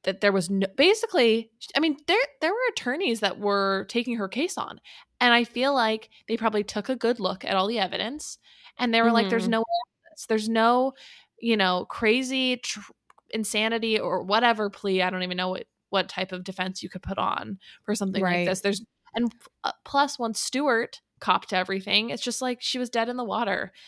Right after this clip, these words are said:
Speaker 1: And it's, it's really sad. I have no idea what, what's gonna happen with her.
Speaker 2: One of the things that I'm very, very excited about and happy about is apparently this is all, like, this is all part of the storyline. They're
Speaker 1: filmed?
Speaker 2: filming right now.
Speaker 1: Mm-hmm.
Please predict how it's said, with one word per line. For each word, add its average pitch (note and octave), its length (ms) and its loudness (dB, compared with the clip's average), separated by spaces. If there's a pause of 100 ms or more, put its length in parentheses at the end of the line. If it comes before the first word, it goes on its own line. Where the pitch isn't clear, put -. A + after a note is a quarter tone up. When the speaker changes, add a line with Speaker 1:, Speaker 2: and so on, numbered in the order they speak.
(320)
Speaker 1:
And G3 380 6
it's, F#3+ 160 -4 (360)
it's F#3 140 -10
really F3+ 260 -2
sad. - 300 0
I F3+ 120 -2
have F3+ 120 -8
no F#3 300 0
idea F3 280 -2
what, E3 280 -6
what's - 180 -8
gonna - 160 -10
happen - 440 -8
with - 100 -12
her. - 300 -10 (500)
Speaker 2:
One G#3+ 260 2
of G#3 140 6
the F#3+ 80 0
things F#3 220 0
that - 180 -6
I'm F3 440 -4 (120)
very, E3 560 -6
very - 460 -6 (320)
excited F#3 480 -4
about G#3+ 220 4
and F3+ 80 -2
happy D#3+ 300 -4
about G#3+ 260 0
is - 100 -4
apparently G3+ 440 -2
this F3+ 240 -4
is - 60 -14 (120)
all, - 340 -4
like, - 300 -8 (300)
this F#3+ 100 0
is F3+ 160 -4
all D#3 280 0
part E3+ 220 -4
of E3 60 -4
the E3 60 -4
storyline. A3 560 2
They're F3+ 100 2
Speaker 1:
filmed? F#3 180 -2
Speaker 2:
filming G3 320 0
right G3 200 -2
now. F#3+ 400 0
Speaker 1:
Mm-hmm. D3+ 80 -10